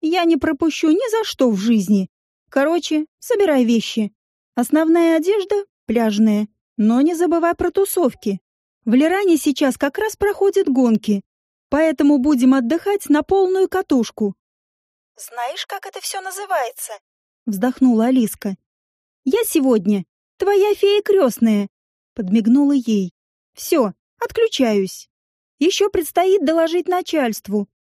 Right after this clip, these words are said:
что у меня командировка». Бросив планшет на стол, я взглянула на себя в зеркало. Поправив блузку и расстегнув еще одну пуговичку,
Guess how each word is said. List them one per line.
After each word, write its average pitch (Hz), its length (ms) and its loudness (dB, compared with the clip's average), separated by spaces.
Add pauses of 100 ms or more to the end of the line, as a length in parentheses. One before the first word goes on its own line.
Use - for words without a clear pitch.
(160)
что - 220 -2
у 262 60 4
меня 269 260 4
командировка». 247 840 2 (760)
Бросив 254 400 -2
планшет 247 480 -2
на 214 140 0
стол, 269 380 -2 (300)
я 294 180 0
взглянула 311 500 2
на 294 120 4
себя 320 300 0
в 285 40 -6
зеркало. 214 560 -2 (640)
Поправив 254 520 0
блузку 277 540 0
и 254 100 0
расстегнув 285 540 0
еще 339 400 0
одну 226 260 2
пуговичку, 202 720 -2